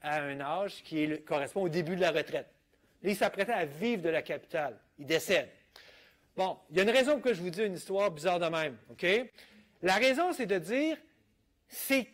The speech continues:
quand qu'ils vont laisser zéro d'héritage s'ils sont, s'ils ont été conseillés par vous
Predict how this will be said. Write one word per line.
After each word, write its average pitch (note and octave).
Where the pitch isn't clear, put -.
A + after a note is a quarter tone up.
quand E4+
qu'ils G#3+
vont G#3
laisser B3
zéro C4
d'héritage F3
s'ils -
sont, G3+
s'ils G3+
ont G3
été G#3
conseillés G3+
par F#3
vous F#3